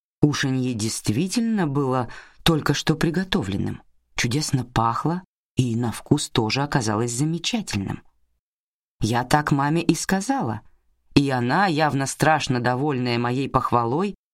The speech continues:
тут же посетовала: "Тебе следовало и девочку твою к нам привезти.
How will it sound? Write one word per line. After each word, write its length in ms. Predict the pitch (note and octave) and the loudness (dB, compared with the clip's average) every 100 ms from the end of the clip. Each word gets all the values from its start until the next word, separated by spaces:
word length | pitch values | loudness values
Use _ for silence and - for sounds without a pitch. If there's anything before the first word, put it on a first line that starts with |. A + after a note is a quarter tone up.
| _ - | _ 0
тут 240 | D#3 D#3 | 2 2
же 120 | - C3 | -2 -2
посетовала: 800 | B2+ - - G2 - F#2+ F2 - - _ _ _ _ _ _ _ _ | -2 -2 -4 -4 -4 -6 -8 -12 -16 _ _ _ _ _ _ _ _
"Тебе 360 | - D3 A#2+ D3+ | -2 0 0 0
следовало 600 | - C#3 D3 E3 E3+ F#3 | 0 0 0 0 2 0
и 220 | F#3 F3 | 2 2
девочку 580 | A#2+ A#2+ D#3 A3 - A3 | 2 -2 0 -2 0 0
твою 380 | F3+ E3 C#3 G#3+ | 2 0 0 0
к 80 | |
нам 200 | D#3+ E3+ | 0 0
привезти. 640 | F#3+ F#3+ D3+ - - B2 | 0 0 0 -4 -4 -6